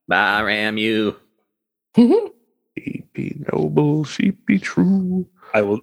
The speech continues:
Speaker 4: I will never get over, uh, Gillian Anderson saying that in an episode of X-Files.
Speaker 3: Yeah.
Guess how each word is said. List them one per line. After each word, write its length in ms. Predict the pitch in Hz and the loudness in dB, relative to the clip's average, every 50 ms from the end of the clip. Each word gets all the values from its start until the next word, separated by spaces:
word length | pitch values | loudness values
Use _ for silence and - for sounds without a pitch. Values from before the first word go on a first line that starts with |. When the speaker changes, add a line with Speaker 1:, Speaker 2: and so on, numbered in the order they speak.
| _ _ - | _ _ 0
Speaker 4:
I 120 | 120 117 | 2 4
will 100 | 117 113 | 4 4
never 260 | 113 113 110 107 110 | 4 2 2 2 0
get 160 | 104 104 110 101 | 0 0 0 0
over, 400 | 101 101 92 101 95 92 90 87 | -2 -2 -2 -2 -4 -2 -2 -2
uh, 180 | 85 87 90 - - _ - | -4 -4 -6 -6 -10 _ -10
Gillian 340 | 101 - 104 95 92 90 87 | -6 -6 -4 -4 -4 -6 -6
Anderson 400 | 85 85 82 92 90 - 98 90 85 | -8 -8 -8 -10 -12 -12 -14 -16 -12
saying 260 | - - 85 82 87 | -8 -8 -8 -8 -8
that 200 | 87 80 85 - - | -10 -10 -10 -8 -8
in 100 | 98 90 | -6 -6
an 60 | 87 | -6
episode 320 | 92 - - - - 85 | -6 -6 -10 -14 -14 -14
of 80 | 85 85 - - | -14 -8 -6 -6
X-Files. 560 | 95 - - - 101 98 95 110 120 - _ _ - - - - - | -6 -6 -6 -10 -10 -10 -8 -10 -10 -12 _ _ -20 -20 -6 0 0
Speaker 3:
Yeah. 240 | 123 104 92 104 | 2 2 2 0